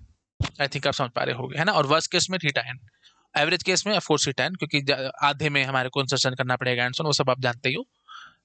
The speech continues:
लि-, लिंक लिस्ट वाली बात है बेटा, है ना, वो सब, अ, मतलब ऑर्डर्ड लिस्ट है, ऐसे समझ लो आप, ऑर्डर्ड लिस्ट है आपके पास, ऑर्डर्ड लिंक लिस्ट है,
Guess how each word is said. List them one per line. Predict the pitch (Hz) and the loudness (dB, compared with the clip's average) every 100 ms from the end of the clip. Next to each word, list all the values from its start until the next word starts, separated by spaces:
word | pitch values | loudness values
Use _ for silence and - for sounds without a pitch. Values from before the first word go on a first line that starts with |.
| - | -10
लि-, | 110 147 185 - | -2 2 2 0
लिंक | 180 190 202 | 2 2 2
लिस्ट | 220 208 | 2 4
वाली | 202 | 4
बात | 180 156 | 4 2
है | 147 | 0
बेटा, | 160 151 | -4 -6
है | 165 | -8
ना, | 269 208 | -8 -4
वो | 147 | 2
सब, | 143 151 139 131 | 4 2 2 4
अ, | 139 131 127 - 131 | 6 6 4 0 0
मतलब | 139 143 | 2 0
ऑर्डर्ड | - 147 156 170 160 | 4 6 6 4 2
लिस्ट | 165 - | 0 0
है, | 127 | 0
ऐसे | 143 - | 2 2
समझ | 143 131 | 0 0
लो | 123 | 0
आप, | 127 - | 2 4
ऑर्डर्ड | 143 156 151 | 6 4 2
लिस्ट | 151 - | 0 2
है | |
आपके | 123 127 | -2 -2
पास, | 123 | 0
ऑर्डर्ड | - 139 151 | 4 4 4
लिंक | 139 123 | -2 -4
लिस्ट | 123 | -6
है, | - | -4